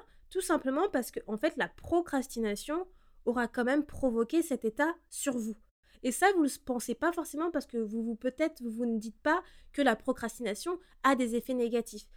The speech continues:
Mais en fait, oui, ça a des effets négatifs et tout est relié dans le corps. Donc ça, je le dis tout le temps à chaque fois dans mon podcast. Lorsqu'on parle de l'esprit, on parle aussi du corps. Et le corps et l'esprit, c'est relié.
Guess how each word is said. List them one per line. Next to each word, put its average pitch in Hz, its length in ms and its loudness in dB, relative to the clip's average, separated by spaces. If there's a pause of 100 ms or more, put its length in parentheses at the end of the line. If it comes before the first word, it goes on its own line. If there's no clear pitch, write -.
(280)
Mais 233 180 2
en 214 80 -2
fait, 339 280 0
oui, 311 400 6
ça 285 340 0
a 240 120 0
des 226 220 -4
effets 214 180 -4
négatifs 214 640 -2
et 220 140 0
tout 330 280 -4
est 285 60 6
relié 269 300 2
dans 247 100 2
le 214 80 -2
corps. 196 300 -10
Donc 208 180 -6
ça, 285 220 -2
je 240 80 -4
le 208 200 0
dis 196 180 -10
tout - 120 -12
le 247 80 -8
temps 269 180 -2
à 247 60 -2
chaque 220 160 -10
fois 226 120 -6
dans 202 100 -4
mon 180 100 -6
podcast. 330 500 -2 (300)
Lorsqu'on 233 320 -4
parle 247 180 -2
de 220 100 -4
l'esprit, 214 420 -2
on 214 100 0
parle 202 200 -6
aussi 196 200 -8
du 190 140 -12
corps. 294 460 2 (400)
Et 226 60 2
le 208 120 4
corps 262 180 0
et 247 80 0
l'esprit, 233 320 -2
c'est 311 160 0
relié. 226 340 -4